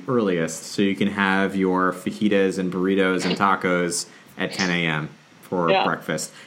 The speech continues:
Speaker 1: And I have, I, I have friends who,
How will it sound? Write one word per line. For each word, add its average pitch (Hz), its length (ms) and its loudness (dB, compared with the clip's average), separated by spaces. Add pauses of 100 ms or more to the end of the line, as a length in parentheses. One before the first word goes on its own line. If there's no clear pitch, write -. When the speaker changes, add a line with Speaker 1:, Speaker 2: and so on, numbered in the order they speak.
Speaker 1:
And 123 100 4
I 117 40 4
have, 131 360 4
I, 117 280 0
I 127 80 4
have 131 200 2
friends 113 520 0 (320)
who, 95 460 2